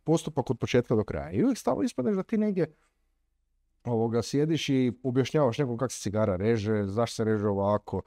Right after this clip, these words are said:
Onda ovaj dođe sa pančom, pa pokušava pančat cigaru koji se ne treba pančat, znaš, pa onda ona ima slab draw,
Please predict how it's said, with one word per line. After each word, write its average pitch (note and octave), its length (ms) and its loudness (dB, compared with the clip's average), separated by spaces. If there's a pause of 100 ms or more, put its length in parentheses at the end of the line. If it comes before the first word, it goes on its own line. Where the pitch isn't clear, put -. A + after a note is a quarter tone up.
(260)
Onda B2 180 0
ovaj B2+ 120 4
dođe B2+ 200 0
sa G#2 140 -8
pančom, B2+ 680 0 (340)
pa A#2 80 -4
pokušava A2+ 460 0
pančat C3 360 0
cigaru A#2+ 360 0
koji A#2 220 0
se A2 160 -4
ne A#2 140 0
treba A#2 280 0
pančat, A#2+ 580 0
znaš, G2 420 0
pa - 140 -4
onda G#2 260 0
ona A2 140 0
ima G#2+ 120 0
slab B2 280 0
draw, A#2+ 360 2